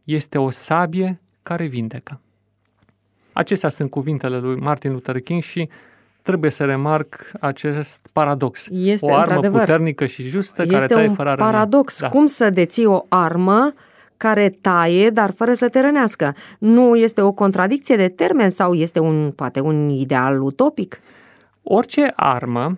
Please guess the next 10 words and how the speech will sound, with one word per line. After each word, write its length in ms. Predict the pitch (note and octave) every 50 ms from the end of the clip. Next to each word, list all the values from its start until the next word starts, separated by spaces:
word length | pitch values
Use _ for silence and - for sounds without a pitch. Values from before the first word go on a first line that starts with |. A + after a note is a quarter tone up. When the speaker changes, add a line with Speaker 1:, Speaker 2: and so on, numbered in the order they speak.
| - _
Speaker 1:
dacă 340 | - C#3+ C#3 C3 - - B2+
stăm 240 | - - - D3+ D#3
să 140 | - -
ne 120 | F#3 F#3 F3
gândim, 580 | D3 D3 C#3 C3 A#2+ A#2 C3 C#3 C#3 C#3+ D3 _ _ _ _ _ _
este 440 | - - - G#3 B3 B3+ - - C#4
destinată 840 | A#3+ G3+ A3 G#3 G3 - - F#3+ D3+ C3 C3 D#3 - - A3+ G#3 G3+
rănirii 720 | G#3+ G#3 G3+ F3+ D#3+ D3+ C#3 D#3 G3+ A#3 A#3+ B3 B3 B3
și 220 | A3+ - - - F#3
uciderii 840 | D#3+ D3+ D3 C#3 - - - G#3+ G3+ F#3+ G3+ F#3+ F#3+ F#3+ F#3+ -